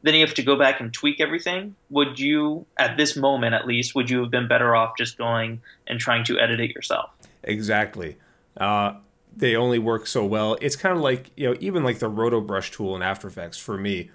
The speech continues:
Speaker 2: when they announced it, I thought, "That's cool." And I saw the example video of it being used, and, "Wow, that's really handy." Have you tried using that thing? It, it only really works, you know, so, it works so rarely for me. When it works, it really saves time, but man, it, it, you know,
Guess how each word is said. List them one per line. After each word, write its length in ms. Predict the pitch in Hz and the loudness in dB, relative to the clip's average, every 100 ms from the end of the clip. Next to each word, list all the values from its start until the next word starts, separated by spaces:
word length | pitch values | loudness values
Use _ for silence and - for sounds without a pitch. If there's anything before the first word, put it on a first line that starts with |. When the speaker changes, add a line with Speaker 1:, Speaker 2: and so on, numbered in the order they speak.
| _ | _
Speaker 2:
when 100 | 113 | -2
they 120 | 104 | 0
announced 400 | 95 107 117 104 | 0 0 0 -2
it, 60 | 98 | -6
I 80 | 90 | -6
thought, 320 | - 104 104 | -6 -6 -4
"That's 260 | - 330 - | 0 0 0
cool." 380 | - 113 135 147 | -4 0 0 2
And 80 | |
I 60 | 120 | 0
saw 220 | 107 120 | 0 0
the 100 | 113 | 0
example 480 | 110 - 123 107 107 | -2 -2 -2 -2 -4
video 240 | 98 101 | 0 0
of 80 | 98 | 0
it 140 | 98 69 | -4 -6
being 180 | 95 | -6
used, 320 | 92 113 165 170 | -4 -2 -2 -4
and, 120 | 120 | -8
"Wow, 320 | - 294 170 | 0 2 2
that's 200 | 135 - | 0 -2
really 220 | 147 160 | -2 0
handy." 420 | 160 233 220 117 - - - _ | 0 0 0 -4 -6 -20 -20 _
Have 100 | 139 | -4
you 60 | 147 | -2
tried 260 | 202 208 | 2 0
using 280 | 143 151 165 | 2 0 0
that 180 | 180 180 | 0 -2
thing? 200 | 202 214 | -4 -4
It, 200 | - - | -6 -4
it 120 | 160 160 | 0 2
only 220 | 165 135 | 2 2
really 180 | 135 127 | 2 2
works, 540 | 113 120 123 - - - _ _ _ | 4 2 0 -4 -6 -10 _ _ _
you 80 | 131 | -2
know, 240 | 113 110 | 0 -2
so, 220 | - - - | -4 -6 -4
it 140 | 151 | -4
works 240 | 147 196 - | -2 -2 -2
so 200 | - 196 | -2 -2
rarely 360 | 120 156 95 | 0 0 -2
for 160 | 85 104 | -6 -10
me. 180 | 82 - _ _ _ | -10 -16 _ _ _
When 120 | 156 117 | -2 -2
it 80 | 107 | 2
works, 380 | 233 220 127 | 4 4 2
it 80 | 120 | -2
really 320 | 104 151 160 | 0 2 4
saves 300 | 127 139 98 | 2 0 -2
time, 300 | - 127 101 92 | -4 -6 -6 -6
but 220 | 95 - _ _ _ _ _ | -6 -8 _ _ _ _ _
man, 360 | 135 135 87 90 | -4 -4 -4 -6
it, 200 | 101 98 | -8 -8
it, 200 | 101 98 - _ _ _ 104 | -8 -8 -10 _ _ _ -12
you 80 | |
know, 80 | 95 | -10